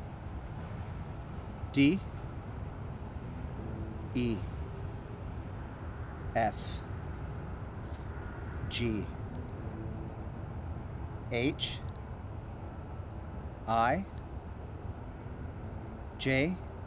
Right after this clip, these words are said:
K, L, N, N,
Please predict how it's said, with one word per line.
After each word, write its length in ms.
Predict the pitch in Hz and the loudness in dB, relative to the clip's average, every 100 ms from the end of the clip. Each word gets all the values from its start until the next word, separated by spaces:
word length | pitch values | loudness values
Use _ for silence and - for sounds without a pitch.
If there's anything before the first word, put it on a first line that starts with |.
| - - - - - - - - - - - - - - - - | -4 -4 -4 -6 -6 -6 -6 -6 -6 -4 -4 -4 -6 -6 -4 -4
K, 420 | - 143 139 185 - - - - - - - - - - - - - - - - - - - | 4 6 6 4 -2 -6 -6 -6 -4 -4 -4 -4 -6 -6 -6 -6 -6 -6 -6 -4 -4 -2 2
L, 320 | 123 131 196 220 - - - - - - - - - - - - - - - - | 8 8 8 2 -4 -6 -6 -6 -4 -4 -4 -4 -4 -4 -4 -4 -6 -6 -6 2
N, 320 | 127 131 165 - - - - - - - - - - - - - - - - - - - - | 6 8 6 2 -4 -4 -6 -4 -4 -4 -4 -4 -4 -4 -4 -4 -6 -4 -4 -4 -4 -2 4
N, 400 | 127 131 156 | 8 10 10